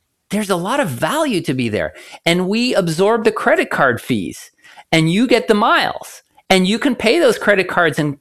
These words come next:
and control your cash flow using your credit cards. And you get to place back orders when we don't have something available at that moment for you. We may have the stock,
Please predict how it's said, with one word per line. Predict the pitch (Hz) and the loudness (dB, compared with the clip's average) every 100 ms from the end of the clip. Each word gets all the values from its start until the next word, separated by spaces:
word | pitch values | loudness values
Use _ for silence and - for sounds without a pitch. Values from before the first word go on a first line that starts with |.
| - | -6
and | 147 139 | -6 -4
control | 156 - 214 226 | -6 -4 -4 -2
your | 208 202 | -4 -4
cash | - 302 294 - | -4 -4 -4 -8
flow | 170 151 127 - | -4 -2 -4 -6
using | 165 185 175 156 | -8 -6 -4 -2
your | 131 | -4
credit | - 131 117 | -2 -2 -2
cards. | - 95 - - _ _ _ _ - - - | -2 -6 -6 -12 _ _ _ _ -20 -20 -2
And | 214 196 | 2 2
you | 262 | 0
get | 277 262 | 0 -2
to | 262 | -4
place | 214 - 254 254 180 | -10 -4 0 0 -2
back | 123 190 233 285 185 | -2 -2 0 -2 0
orders | 151 110 90 - - _ _ | 0 0 -4 -10 -18 _ _
when | 135 135 175 226 240 233 _ _ _ - | -4 0 0 0 -2 -4 _ _ _ -6
we | 165 208 | -2 0
don't | 233 | -2
have | 208 208 | -2 -6
something | - 208 208 196 | -4 -4 -2 -4
available | 175 190 196 175 - | -2 -2 -2 -4 -4
at | 202 - | -4 -2
that | 202 185 | -4 -2
moment | 165 180 185 - | -2 -2 -4 -6
for | - 170 160 | -2 -2 -2
you. | 165 233 269 | -2 -2 -2
We | 139 220 | -2 -2
may | 180 202 | -2 -2
have | 147 131 202 262 | -4 -2 -2 -2
the | 123 | -6
stock, | - - 95 87 - - | -6 -2 -2 -2 -8 -20